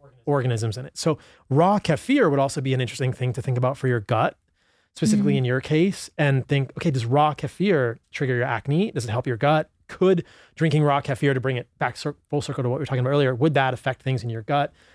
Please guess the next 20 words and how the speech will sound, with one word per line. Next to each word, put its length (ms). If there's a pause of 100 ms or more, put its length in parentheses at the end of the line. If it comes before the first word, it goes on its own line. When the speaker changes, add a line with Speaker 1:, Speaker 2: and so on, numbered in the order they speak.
(160)
Speaker 1:
Would 100
it 80
help 260
with 140
tolerance 520
to 160
the 60
sugars 600
eventually? 600 (440)
The 80
nut 160
milks 260
are 40
problematic 460
for 140
a 60
variety 340
of 100
reasons. 600
They're 300